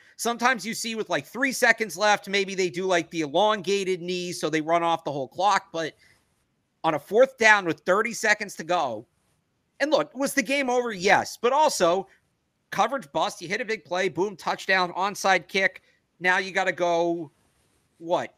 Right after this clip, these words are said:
thirty yard-, and I get the kicker hasn't been great, but you go, like, thirty yards in fifteen seconds, tie the game. It can't happen.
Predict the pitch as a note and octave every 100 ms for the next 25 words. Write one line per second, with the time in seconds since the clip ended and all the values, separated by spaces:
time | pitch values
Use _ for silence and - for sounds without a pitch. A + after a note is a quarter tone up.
0 | - F3 F3 F3+ F#3 F3 F3 C#3+ D#3 D3
1 | F3+ - F#3 E3 C#3+ B2 B2+ A#2+ A#2+ D3+
2 | E3 E3 D#3+ F3+ F3+ F3 - G3 G3+ F3+
3 | F3 F3 E3 F3 - F#3+ - E3+ F#3 -
4 | F#3+ G3 F#3+ B3+ E3 - - A3 G3 E3+
5 | A#3+ C#3 B2+